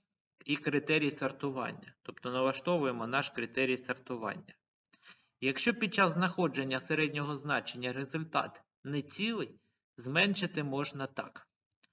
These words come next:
Основне зменшити розрядність. Тобто, коли ми шукаємо з вами середнє значення, ось, то можемо зменшити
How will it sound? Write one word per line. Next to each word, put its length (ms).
Основне 800
зменшити 640
розрядність. 680
Тобто, 260
коли 260
ми 140
шукаємо 460
з 80
вами 240
середнє 440
значення, 840
ось, 400
то 440
можемо 520
зменшити 880